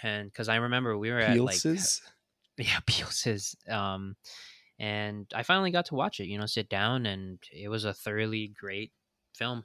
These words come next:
Speaker 1: I thought it was awesome. I thought it was original, and, and it's something that I think that ju-, uh, <sighs> I don't know. It's not a perfect film, but it is great,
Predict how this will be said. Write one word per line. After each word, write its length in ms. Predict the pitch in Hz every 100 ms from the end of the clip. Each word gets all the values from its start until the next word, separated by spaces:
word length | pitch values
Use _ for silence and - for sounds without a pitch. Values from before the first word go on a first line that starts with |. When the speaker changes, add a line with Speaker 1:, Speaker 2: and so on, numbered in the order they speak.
| -
Speaker 1:
I 140 | 107
thought 240 | - 107 107
it 60 |
was 300 | 107 107 104
awesome. 360 | 107 107 - 127
I 100 | 110
thought 160 | 113
it 40 | 107
was 160 | 104
original, 600 | 101 104 104 110 110 120
and, 300 | 113 101 98 98
and 300 | 113 104 101
it's 120 | 107
something 360 | 185 190 190 160
that 140 | 143
I 100 | 120 113
think 420 | - 135 120 -
that 280 | 113 110 110 _ _ - - _ _ _ _ _ _ _ _ _
ju-, 200 | - 123
uh, 180 | 127 110 - -
<sighs> 220 | - -
I 100 | 113
don't 140 | 110 101
know. 100 | 98
It's 180 | 110
not 140 | 139 139
a 40 |
perfect 400 | 127 123 117 -
film, 300 | - 123 123
but 180 | 107 101
it 180 | 101 107
is 160 | 113 101
great, 320 | 101 98